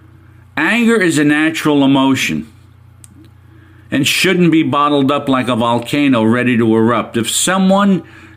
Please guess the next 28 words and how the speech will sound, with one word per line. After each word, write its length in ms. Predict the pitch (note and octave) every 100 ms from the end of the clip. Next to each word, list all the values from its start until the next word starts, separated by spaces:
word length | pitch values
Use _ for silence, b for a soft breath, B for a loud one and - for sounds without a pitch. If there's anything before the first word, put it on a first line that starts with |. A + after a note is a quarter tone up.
| A#2+ A#2
does 400 | C#3+ D3+ E3+ C#3
or 100 | C#3+
says 440 | - - D3+ D#3+
something 600 | - C#3+ C3 - C#3 C#3 C3 B B B
to 140 | - B2
someone 760 | - C#3 B2+ A#2+ A2+ B2 A2+ - - - - - - - - - - -
that 320 | A#2 C3 B2+
is 260 | C3 C3 A2
mean 380 | C3 C#3+ D#3+ E3+
or 160 | D3+
unkind, 720 | C#3+ C#3 C3+ C3 A#2 A#2 A2+ A2
there's 180 | A2
nothing 400 | A#2+ C3 C3 C#3
wrong 300 | B2+ B2+ B2
with 160 | A#2+ A#2
saying, 400 | - B2 A#2 A#2
"I 100 | A2
feel 300 | G#2+ A#2+ G#2
very 440 | F#2+ B2 C#3 C#3+
angry 380 | B2 B2 A2+ A2
when 140 | A2 G#2+
you 100 | G#2
speak 420 | - - A#2 A#2
to 60 | G2
me 160 | F#2
that 220 | E2+ E2+ -
way." 340 | D#2+ D#2 D2 - b b b b b b b b b b b - - -
Anger 840 | D#3 E3+ F#3 F#3+ G#3 G#3+ A3 E3